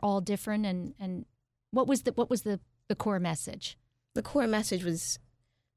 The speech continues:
Speaker 2: definitely coming out of stereotypes and becoming, like I said, a real person
Speaker 1: Yeah.
Speaker 2: who has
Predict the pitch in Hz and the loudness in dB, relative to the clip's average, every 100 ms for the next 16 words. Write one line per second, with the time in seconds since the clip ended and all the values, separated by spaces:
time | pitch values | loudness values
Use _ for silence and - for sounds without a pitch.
0 | _ _ - 165 165 156 156 160 - 202 | _ _ 0 2 2 0 0 -2 0 2
1 | 175 151 143 151 - 160 147 139 - 156 | 4 4 2 -2 -2 0 0 -2 -2 -2
2 | 147 - 165 165 - 180 170 147 165 - | -2 0 0 0 0 2 2 2 -2 -8
3 | - 170 160 175 170 151 160 165 165 156 | -4 0 0 0 0 2 2 2 2 0
4 | 175 156 - 127 165 - 220 185 165 - | -2 -2 -2 -6 -8 -2 0 0 -2 -2
5 | 190 165 151 160 - | 2 2 2 2 -2